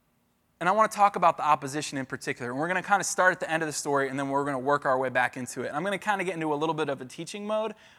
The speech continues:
uh, if you don't mind, real quick, but I think this will help you, and I think this will encourage some of you. So we're gonna look at Acts chapter nine, verse one, if any of you guys are following along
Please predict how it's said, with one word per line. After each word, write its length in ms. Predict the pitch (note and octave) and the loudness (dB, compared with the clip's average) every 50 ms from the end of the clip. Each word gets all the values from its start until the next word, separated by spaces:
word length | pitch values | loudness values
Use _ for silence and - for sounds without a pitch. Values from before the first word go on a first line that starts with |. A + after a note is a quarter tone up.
| - | -4
uh, 220 | - E3 D#3+ D#3+ D#3 | 0 2 2 2 2
if 100 | E3 - | 0 -4
you 60 | G3 | -2
don't 180 | F#3 F#3 F3+ F3 | 0 0 0 0
mind, 220 | F3+ F3+ F3+ F3+ | -2 -2 -2 0
real 120 | F3+ F3+ E3+ | 0 -2 -2
quick, 200 | - F#3+ F3 - | -2 -2 -4 0
but 120 | F#3 E3 | 0 0
I 60 | E3 | 0
think 260 | - - A3 G#3+ - - | 0 -2 -6 -8 -8 -8
this 160 | F#3 - - | -10 -8 -6
will 80 | E3 | -4
help 260 | C#3+ - F3 E3 - - | -2 0 0 -2 -2 -2
you, 80 | C#3 | -6
and 80 | C3+ C3 | -4 -4
I 60 | C3+ | -6
think 200 | - - F#3 - | -8 -8 -10 -8
this 180 | F3+ D#3+ - - | -8 -8 -8 -8
will 200 | D3 C#3 D3+ - - | -12 -12 -12 -14 -12
encourage 400 | D3+ C3+ - - E3+ D#3+ D3+ C#3 | -12 -10 -6 -2 0 0 0 0
some 180 | - - C3+ B2 | -2 -8 -8 -10
of 80 | A#2 | -10
you. 180 | A#2 A#2+ B2 A2 - - - - - - | -10 -12 -12 -14 -16 -20 -20 -18 -12 -8
So 140 | - F#3+ | -4 0
we're 80 | G3 A#3 | 2 2
gonna 120 | A#3+ A#3+ | 4 4
look 140 | A#3+ A#3 - | 4 4 2
at 120 | G#3+ - - - | 0 -2 0 2
Acts 440 | F3 F#3+ G#3 A3+ - - - - - _ _ _ _ - | 4 4 4 2 0 -4 -8 -8 -8 _ _ _ _ -4
chapter 380 | - G#3+ G3+ G3 - - A3 | 2 4 4 4 4 0 0
nine, 360 | G3+ F3 E3 D#3+ D#3+ D#3+ D3+ D3+ | 4 6 6 6 6 2 0 -2
verse 300 | C#3 E3 E3 D3 - - | 0 0 0 0 0 -4
one, 200 | D#3 D3+ C#3 C3 | -4 -4 -4 -4
if 100 | - D#3+ | -4 -6
any 160 | D#3 D#3+ D#3+ | -6 -6 -6
of 40 | D#3 | -2
you 60 | D3+ | 4
guys 220 | D#3+ D3 C#3+ C3+ | 4 4 4 4
are 60 | C3+ | 0
following 440 | - - D3+ C#3+ C#3 C#3 C3+ C3 B2+ | -8 -4 -4 -2 -2 0 -2 -2 -2
along 380 | B2+ C3 C3 C3 C3 B2+ C3 | -2 0 0 0 0 -2 -6